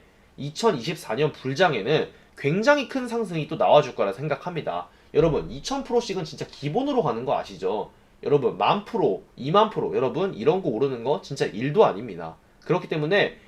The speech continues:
굉장히 큰 상승을 저는 기대를 하고 있습니다. 그러면 이 코인 공유 받으시는 방법 지금 바로 알려드릴 건데요.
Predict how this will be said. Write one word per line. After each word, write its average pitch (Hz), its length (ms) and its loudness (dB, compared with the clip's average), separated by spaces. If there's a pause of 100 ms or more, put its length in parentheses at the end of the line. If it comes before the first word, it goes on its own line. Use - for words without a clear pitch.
(180)
굉장히 185 540 2
큰 294 340 -2
상승을 233 680 4 (220)
저는 147 300 0
기대를 143 400 4
하고 156 200 0
있습니다. 110 600 -4
그러면 160 500 4
이 180 160 -6
코인 214 400 2
공유 175 300 2
받으시는 143 460 0
방법 110 520 4
지금 180 280 0
바로 120 240 4
알려드릴 120 480 2
건데요. 101 540 0